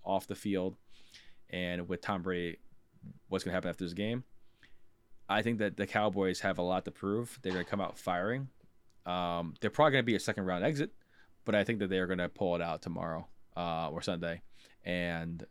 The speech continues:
they are going to cover and win. I, I actually would take the Cowboys money line,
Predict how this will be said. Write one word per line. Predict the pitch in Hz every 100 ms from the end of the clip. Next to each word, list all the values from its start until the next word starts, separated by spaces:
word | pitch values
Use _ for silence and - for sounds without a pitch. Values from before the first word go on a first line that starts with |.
| -
they | 98 92
are | 90
going | - 87 87
to | - 98 87 87 85 - - - - - - -
cover | - - 170 110 90 101 - - -
and | 95 92 92
win. | 123 117 87 82 - -
I, | 92 98
I | - 107
actually | 110 - 95
would | 95
take | 98 85
the | 95
Cowboys | - 95 85 87
money | 92 101 98
line, | 90 87 85